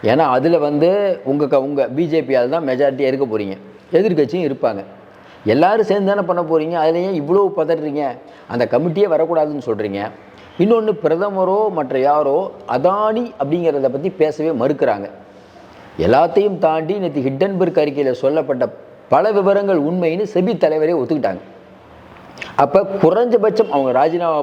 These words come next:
பண்ணணும்னு நேத்து ராகுல் காந்தி சொல்றாரு. "எங்க பங்குலாம் ரொம்ப மோசமா பாதிக்கப்படுங்கன்னு எல்லாரும் சொல்றாங்க, எல்லாரையும் மீறி நான் எதுவுமே பண்ண மாட்டேன் அப்படிங்கிறது நியாயமா?"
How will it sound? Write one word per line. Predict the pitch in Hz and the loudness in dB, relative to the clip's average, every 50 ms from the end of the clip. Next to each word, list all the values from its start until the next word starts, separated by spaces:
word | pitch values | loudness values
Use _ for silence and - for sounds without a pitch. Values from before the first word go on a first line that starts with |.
| 131 | -2
பண்ணணும்னு | 139 127 139 180 | -4 -4 -4 -4
நேத்து | 180 151 139 131 175 156 | -2 -2 -2 0 2 2
ராகுல் | 139 135 143 156 147 | 2 2 2 0 0
காந்தி | 135 131 123 113 104 98 | -2 -2 -2 -4 -6 -6
சொல்றாரு. | 113 113 107 117 101 92 92 104 131 147 - - - - - - - - - - - - | -4 -2 0 0 0 0 0 0 0 -2 -4 -8 -20 -20 -20 -20 -20 -20 -20 -20 -8 -2
"எங்க | - 143 160 165 147 123 - | 0 2 2 2 2 2 2
பங்குலாம் | 127 143 165 165 175 165 165 170 170 151 147 | 2 2 2 2 2 2 2 2 0 0 -2
ரொம்ப | 156 160 156 | -4 -4 -4
மோசமா | 135 143 156 151 151 160 160 147 127 | -2 -2 -2 -2 0 -2 -2 0 2
பாதிக்கப்படுங்கன்னு | 139 156 160 165 160 160 143 131 139 135 135 131 135 147 160 160 165 180 185 175 - | 0 0 0 0 -2 -4 -4 -2 -2 -4 -2 -4 -4 -4 -4 -4 -4 -4 -4 -6 -4
எல்லாரும் | - 117 127 143 156 165 170 165 - | -2 0 2 2 2 2 0 0 -4
சொல்றாங்க, | 135 123 117 113 107 98 98 113 117 - - - - - - - - - - - - | -4 -4 -2 -2 -2 -2 -4 -8 -10 -12 -16 -20 -20 -20 -20 -20 -20 -20 -20 -6 -2
எல்லாரையும் | 101 104 127 151 170 190 202 214 220 226 214 185 165 | 2 4 4 4 4 4 2 2 2 0 0 -2 -2
மீறி | 175 185 185 147 123 117 139 165 180 - - - - - - | 0 0 2 2 0 0 -2 -4 -4 -8 -14 -20 -20 -10 -2
நான் | 135 135 139 | 0 0 2
எதுவுமே | 123 123 143 156 220 240 226 254 262 254 | 4 2 4 4 4 4 4 2 2 2
பண்ண | 254 170 156 165 175 | 0 0 0 0 0
மாட்டேன் | 165 160 151 135 120 151 - - 127 | 0 0 -2 -2 -4 -6 -6 -6 -6
அப்படிங்கிறது | 131 143 156 151 139 135 127 123 143 175 139 117 | -4 -4 -2 -2 0 0 0 0 0 -2 -2 -2
நியாயமா?" | 113 113 123 127 117 110 107 107 | 0 0 0 0 -2 -2 -6 -8